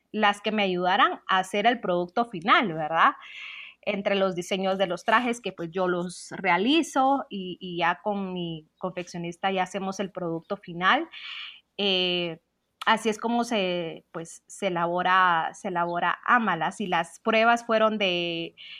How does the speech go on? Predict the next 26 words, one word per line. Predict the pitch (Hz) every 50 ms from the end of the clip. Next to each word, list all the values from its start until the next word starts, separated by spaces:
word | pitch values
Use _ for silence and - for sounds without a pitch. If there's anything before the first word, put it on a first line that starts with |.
| - _
eh, | - 185 185 180 175 175 175 170 165 165
llevarse | 170 196 185 180 185 190 196 196 - - 220 208 202 196
un | 196 202 208
bikini | 208 214 180 - - 214 208 214 202 190
al | 180 175 175
mar, | 185 214 269 302 302 302 294 277 277 277 269 262 277 - - - _ -
eh, | 202 202 190 185 180 185 180 180 175 170 160 - -
al, | - 170 170 160 160 156 151 151 160 160 160 165 -
a | 175
la | 180 170 160
piscina, | - 190 - - 320 330 311 294 285 277 262 247 240 247 247 - - - _ -
al | 185 185 180
sauna, | 180 - - 262 285 302 277 254
al | 226 190
jacuzzi, | 180 175 - - 311 381 381 - 466 453 440 - - - - - _
y | - 240
comprobar | 226 233 233 226 220 214 208 208 208 214 233 285 285
que | - 330 320 - - -
sí, | - - - 285 269 - - - _ _ _ _ _ _ _ _ _ _
ya | 214 220 220 220
no | 233 240 240
se | 240 240
desteñía, | 233 226 220 220 - 170 175 190 208 226 226 196 175 170 160 156 156
¿verdad? | 165 165 185 196
Ya | 202 202
no, | 214 220 226 226 226 220